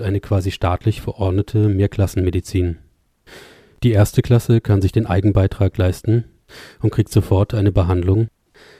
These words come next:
Die zweite Klasse kämpft sich mit Wartezeiten durch die Institutionen. Und in der dritten Klasse sind jene Kinder, die überhaupt keine Therapie erhalten.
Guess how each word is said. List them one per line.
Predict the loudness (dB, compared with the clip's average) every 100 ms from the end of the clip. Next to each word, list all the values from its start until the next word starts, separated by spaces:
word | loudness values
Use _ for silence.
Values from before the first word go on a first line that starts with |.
| _
Die | -6
zweite | 0 2 2
Klasse | 2 2 4 2
kämpft | 2 0 -2
sich | -2 -2
mit | 0 0
Wartezeiten | -2 0 -2 4 4 4 4 4
durch | 4 0
die | 0 0
Institutionen. | 0 -4 -4 -2 -2 0 2 0 -2 -8 _ _ _ -20 -8
Und | 0
in | 2
der | 2
dritten | 2 0 0 2
Klasse | 2 4 2
sind | 4 2
jene | 0 0 2
Kinder, | 2 4 4 2
die | -2
überhaupt | -2 0 0 0
keine | -2 0
Therapie | 0 0 0 -2
erhalten. | -2 -2 -2 -2 -2